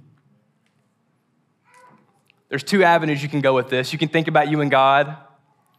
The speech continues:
or you and your fellow man. The first two are about you and the Lord. The next two are about you and your fellow man. How does today shape your understanding of peace with God?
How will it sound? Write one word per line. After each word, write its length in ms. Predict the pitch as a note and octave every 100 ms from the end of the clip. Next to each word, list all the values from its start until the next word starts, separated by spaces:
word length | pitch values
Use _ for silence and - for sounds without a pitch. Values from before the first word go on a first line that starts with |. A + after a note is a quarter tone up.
| _
or 80 | C3
you 180 | C3+ D3+
and 80 | D3
your 100 | C#3
fellow 260 | D3+ D3
man. 420 | C#3+ C#3+ B2+ B2+ - _ _ _ _ _ _ _ _ _ _ _ _ _ -
The 80 |
first 320 | C3+ E3+ D#3+ E3
two 100 | E3
are 40 |
about 180 | D3+ D3
you 80 | D3+
and 80 |
the 60 | C#3
Lord. 460 | C#3+ C3+ B2+ B2 - _ _ _ _
The 80 | C#3+
next 280 | D3 D3 -
two 80 |
are 20 | D3
about 180 | C#3
you 80 | C3+
and 80 | C3+
your 100 | C3
fellow 260 | C#3+ C3+ C3
man. 380 | B2+ A#2+ A#2 A#2 _ _ _ _ _ _ _ _ _
How 140 | D#3+
does 200 | F#3+ F3
today 200 | F#3 F3+
shape 260 | E3+ F#3 F3+
your 140 | F#3
understanding 520 | F3 E3+ - F3+ F3+
of 100 | E3
peace 220 | - F#3 -
with 160 | E3
God? 460 | F#3+ F#3 D#3 B2